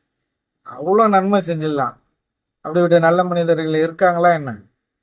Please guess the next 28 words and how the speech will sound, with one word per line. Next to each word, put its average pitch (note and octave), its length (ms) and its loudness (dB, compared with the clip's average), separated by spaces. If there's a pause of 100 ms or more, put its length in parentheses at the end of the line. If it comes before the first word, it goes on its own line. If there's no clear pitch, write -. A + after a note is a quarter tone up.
(380)
இந்த D3 260 -2
வாசி F#3 280 2
யோகத்தை F#3 360 4
நாங்க F3 260 0
வந்து E3 220 -2
அதிகபட்சமா D#3+ 960 -2
சொல்லி D3 300 -8
கொடுக்கறதெல்லாம் D3+ 580 -2
கிடையாது. C#3 580 0 (640)
அது E3+ 140 -6
வந்தால் E3+ 640 2 (380)
நாங்க D3 220 -12
வந்து C#3+ 260 -8
ரொம்ப C#3 300 -2
ஆர்வம் C#3+ 440 0
இருக்கு C3+ 440 -8
அப்படின்னா, A#2+ 480 -10 (640)
அவங்களுக்கு E3 380 2
அந்த D#3 120 -2
கெப்பாசிட்டி F#3 460 0
இருக்கா D#3 520 2
அப்படின்னு C#3 220 -8
பார்ப்போம். C3 520 -6 (380)
தகுதிகள் F3 480 0
இருந்தால் D#3+ 460 0
மட்டும் F#3 400 -6 (640)
சொல்லி D#3 220 -8
தருவோம். C3 480 -6